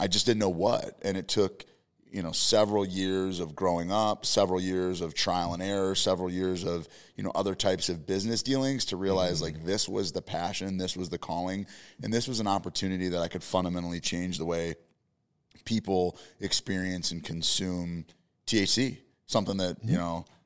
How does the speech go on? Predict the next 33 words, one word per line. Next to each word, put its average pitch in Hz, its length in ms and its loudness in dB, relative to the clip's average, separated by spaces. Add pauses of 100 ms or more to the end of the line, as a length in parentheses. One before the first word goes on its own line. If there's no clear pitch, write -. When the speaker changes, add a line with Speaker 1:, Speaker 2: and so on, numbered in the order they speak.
(180)
Speaker 1:
I'd 104 220 2
been 101 140 -2
doing 98 300 -2
since, - 520 -2 (140)
you - 80 -10
know, - 100 -10
right, 92 180 0
wrong, 95 240 -2
or 90 60 -4
indifferent 107 300 0
since - 120 -2
I 95 40 -2
was, 101 100 -4
like, 87 100 -6
fourteen. 107 560 -6 (340)
Speaker 2:
Right. - 160 -12 (140)
Speaker 1:
Um, 92 440 2
and 95 200 -2
so, 92 760 2 (160)
you 104 140 0
know, 90 200 2
it 95 100 2
was, 90 440 -2 (540)
it 117 100 4
was 113 400 4 (420)
all 135 340 10
of 117 140 0
the, 104 180 4
the, 95 160 0
the 87 200 -4
pieces 110 500 -2
coming 98 240 -4
together 87 560 0